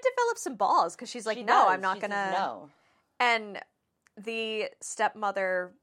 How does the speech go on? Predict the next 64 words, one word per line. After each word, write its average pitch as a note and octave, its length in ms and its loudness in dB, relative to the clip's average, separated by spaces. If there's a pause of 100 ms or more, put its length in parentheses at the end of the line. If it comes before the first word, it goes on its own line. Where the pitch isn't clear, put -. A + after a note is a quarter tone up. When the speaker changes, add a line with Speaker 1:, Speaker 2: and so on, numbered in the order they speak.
Speaker 1:
basically F#3 500 -8
just E3 300 -14
abuses E3 540 -12
her. - 280 -12 (100)
Like, D#3+ 240 -8 (140)
she - 220 -14
puts - 220 -12
Speaker 2:
The F#3+ 40 -6
Speaker 1:
her F#3+ 80 -4
Speaker 2:
left F#3+ 220 2
Speaker 1:
hand - 20 0 (100)
Speaker 2:
and D3+ 80 -8
right. C#3+ 360 -2 (180)
Speaker 1:
Yeah, C4+ 220 4
she's, G#3+ 240 -10
like, A3+ 120 -2
Speaker 2:
Like, F#3 120 -10
calling A3+ 100 -6
her E3 140 2
Speaker 1:
insult- A3 240 0
Speaker 2:
names C4+ 680 -8
Speaker 1:
Yeah, F4 120 4
Speaker 2:
and A3+ 80 0
Speaker 1:
insulting A3+ 480 -4
the A#3 60 -4
way A3+ 100 0
she B3 200 -10
looks G3 460 -2
and A3 160 -12
dresses F#3+ 540 -6
and F#3 100 -14
telling F3 260 -8
her F#3 80 -8
she's G#3+ 220 -14
a G#3+ 60 -8
nobody F3 580 -6
and F3 80 -10
a E3+ 60 -8
nothing. D#3+ 640 -8
And D#3+ 80 -10
then, E3+ 120 -4
like, F3+ 100 4
Speaker 2:
Yeah. D#3 380 4
Speaker 1:
at A#3 140 6
one A#3 160 2
point A#3 240 -6
she - 80 -14
takes A3 240 -8
Debbie's A3 280 -6
hand G3 180 -6
and, G3+ 40 -8
like, F#3 140 -8
puts F#3+ 260 -8
it G3 80 -8
on F#3 120 -4
the F3 80 -8
popcorn F#3+ 580 -8
thing G3 200 -8
that's, E3+ 180 -10
like, E3+ 160 -8
super F3 340 -8
hot E3+ 240 2
Speaker 2:
Right? A#3+ 200 10
Speaker 1:
and A#4 40 10